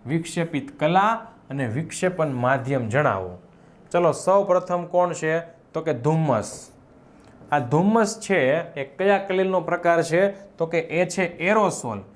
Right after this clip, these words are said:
એરોસોલ છે, તો એમાં વિક્ષેપિત કલા કઈ છે? પ્રવાહી. અને વિક્ષેપણ માધ્યમ કયું છે? તો કે વાયુ છે. ત્યારબાદ બીજું છે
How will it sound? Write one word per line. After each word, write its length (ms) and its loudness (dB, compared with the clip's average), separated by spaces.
એરોસોલ 640 4
છે, 260 2
તો 160 -4
એમાં 180 0
વિક્ષેપિત 680 -2
કલા 300 4
કઈ 320 0
છે? 200 -10
પ્રવાહી. 520 2
અને 120 -8
વિક્ષેપણ 680 -6
માધ્યમ 680 0
કયું 320 -2
છે? 200 -2
તો 200 -4
કે 140 -4
વાયુ 400 -2
છે. 260 -16
ત્યારબાદ 420 4
બીજું 380 4
છે 240 -6